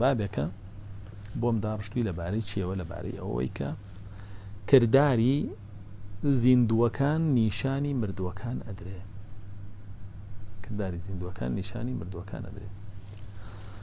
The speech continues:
طبعاً ئەمە بە ئیستینباط لە چەند ئاەتێک و لە چەند فەرمودەیەک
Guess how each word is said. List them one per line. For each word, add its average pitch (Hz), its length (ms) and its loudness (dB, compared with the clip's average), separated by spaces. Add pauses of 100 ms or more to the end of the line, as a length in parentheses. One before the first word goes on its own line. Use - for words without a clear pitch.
(320)
طبعاً 160 300 10
ئەمە 120 200 4 (600)
بە 101 120 2
ئیستینباط 104 460 0
لە 98 180 -2
چەند 98 240 -4
ئاەتێک 110 440 -2
و 127 40 0
لە 117 160 -2
چەند 92 200 -6
فەرمودەیەک 101 580 -2